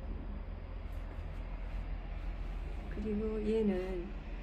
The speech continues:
얘도 역시 이름 없이 매장에 나와 있어가지고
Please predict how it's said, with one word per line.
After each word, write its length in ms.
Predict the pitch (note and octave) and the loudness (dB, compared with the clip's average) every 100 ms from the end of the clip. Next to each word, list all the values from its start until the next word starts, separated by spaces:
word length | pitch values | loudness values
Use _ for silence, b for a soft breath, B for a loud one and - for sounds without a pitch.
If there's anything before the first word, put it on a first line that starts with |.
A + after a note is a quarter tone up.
| - - | -4 2
얘도 580 | B3+ C4 G#3+ A3 G3+ F3+ | 4 6 6 6 6 6
역시 280 | F3+ - A3 | 4 2 2
이름 600 | C4 C4 A#3 A3 G#3+ G3+ | 4 6 6 4 4 4
없이 600 | F#3+ - - F#3+ F3+ F3+ E3+ | 4 0 0 2 4 4 4
매장에 360 | F3 G#3 G#3+ G3 | 2 4 6 4
나와 240 | E3 E3+ | 4 0
있어가지고 1000 | F#3+ G3 F#3+ F3+ E3+ E3+ - - G#3 F#3 | 0 0 -4 -4 -4 -4 -4 -2 2 2